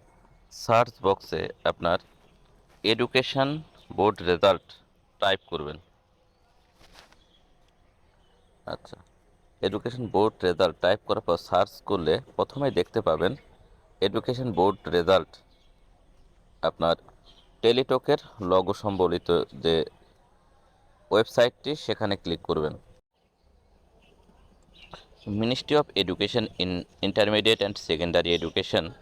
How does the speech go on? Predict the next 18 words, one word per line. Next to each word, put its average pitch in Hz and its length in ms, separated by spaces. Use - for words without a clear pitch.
বোর্ডের 87 420
একটি - 160
ফর্ম 113 300
আসবে। - 240
এখানে 113 300
আমরা 101 180
যেহেতু 117 260
এসএসসি 110 420
রেজাল্ট 117 340
বের 87 140
করব, 80 180
এর 104 140
জন্য 120 140
আমাদের 95 300
এক্সামিনেশন 131 640
এর 90 100
জায়গায় 87 380
আপনারা 87 300